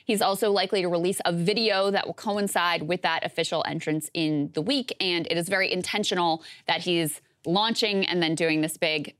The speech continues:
donor meeting down in Miami. He wants to have this big financial show of force going into the race. Um, but noteworthy, Sagar, in this call,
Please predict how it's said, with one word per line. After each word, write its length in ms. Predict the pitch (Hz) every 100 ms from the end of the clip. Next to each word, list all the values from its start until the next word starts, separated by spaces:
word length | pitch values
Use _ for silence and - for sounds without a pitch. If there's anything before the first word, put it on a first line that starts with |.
| 160
donor 600 | 156 196 196 180 170 165 -
meeting 480 | 202 226 196 190
down 320 | 180 165 165 165
in 160 | 156
Miami. 540 | 143 147 196 202 185 180
He 80 |
wants 320 | 170 156 151 -
to 80 |
have 220 | 160 147 147
this 120 | 147
big 220 | 151 139
financial 520 | 156 160 233 254 247
show 300 | 226 247 214
of 100 | 202
force 460 | - 185 180 185 - - - -
going 340 | 190 208 202 -
into 680 | 180 175 170 175 160 156 -
the 160 | 165
race. 480 | 160 233 170 170 - - - - 185
Um, 320 | 190 185 185
but 180 | 220 220
noteworthy, 640 | 247 370 302 226 196 - -
Sagar, 440 | - 190 185 180
in 340 | - 196 202 190
this 260 | 180 165
call, 640 | - 226 214 156 147 143